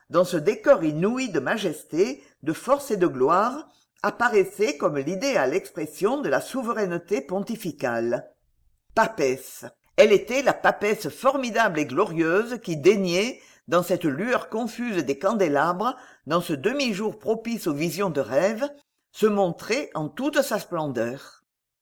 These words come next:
Une quarantaine de gentilshommes, tous debout, le chapeau bas, se tenaient en arrière de son trône, et il régnait sur cette assemblée un silence terrible. Ni le chant des orgues,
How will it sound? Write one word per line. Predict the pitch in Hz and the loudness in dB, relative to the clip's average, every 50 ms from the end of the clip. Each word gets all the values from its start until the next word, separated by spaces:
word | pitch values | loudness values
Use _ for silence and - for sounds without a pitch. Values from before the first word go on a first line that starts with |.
| _ _ _ _ _ _ _ - - | _ _ _ _ _ _ _ -6 -2
Une | 165 175 175 | 0 0 0
quarantaine | - - 285 294 302 277 254 233 254 240 254 220 190 | 4 4 4 4 4 2 0 0 0 0 0 -2 -2
de | 143 139 131 | 0 0 0
gentilshommes, | 131 170 185 196 175 - 143 127 123 135 143 170 208 247 269 - - - _ _ _ _ - | 2 0 -2 -2 -2 -4 -6 -2 4 4 4 4 4 0 -2 -8 -12 -16 _ _ _ _ -4
tous | 262 294 320 277 | -2 -2 0 2
debout, | 214 202 180 135 123 165 220 262 | 4 4 2 4 2 -4 -4 -2
le | 262 175 151 | -2 -2 -4
chapeau | - - 226 214 226 208 156 | -2 -2 -2 -2 0 0 -2
bas, | 135 117 139 175 220 277 370 - - - - _ - | 0 2 2 2 2 0 -4 -8 -18 -20 -20 _ -4
se | - 185 | 0 0
tenaient | 180 180 233 226 269 269 269 - 208 | 0 0 -2 0 0 0 0 0 -4
en | 170 165 | -2 0
arrière | 165 151 - 143 165 196 269 277 | -2 -2 0 0 2 2 2 2
de | 220 214 | 0 -4
son | - - 180 156 151 | -4 -4 -6 -6 -6
trône, | 143 - 131 127 123 120 117 123 127 147 - _ _ _ _ _ _ _ _ _ _ - | -8 -4 -4 -2 -2 -2 -4 -8 -10 -12 -12 _ _ _ _ _ _ _ _ _ _ 2
et | 180 208 | 2 2
il | 233 - 147 | 4 4 0
régnait | 139 156 208 202 185 190 226 277 | 2 2 4 2 2 2 0 -2
sur | 277 - - - | -2 -4 -10 -4
cette | - 135 - 190 | -4 -4 -2 -2
assemblée | 208 202 - 190 160 156 135 131 160 202 277 277 - - | -4 -2 -2 -6 -6 -4 -4 0 2 2 2 0 -4 -6
un | 160 156 | -8 -8
silence | - - 202 208 175 170 196 233 226 - - 165 - - | -6 -6 -6 -2 0 0 0 0 -2 -4 -6 -8 -6 -4
terrible. | 165 156 - 127 117 117 117 107 113 113 147 147 _ _ _ _ _ _ _ _ _ _ _ _ _ _ _ _ _ _ _ _ - | -6 -4 -4 -4 -4 -4 -6 -8 -8 -10 -10 -12 _ _ _ _ _ _ _ _ _ _ _ _ _ _ _ _ _ _ _ _ -6
Ni | 139 180 226 302 294 | -2 0 0 2 2
le | 285 269 | 2 2
chant | - - 226 208 | 2 0 -2 -2
des | 202 175 160 135 127 | 0 -2 -2 0 2
orgues, | 139 151 180 202 220 226 247 277 | 2 4 4 2 2 0 -2 -2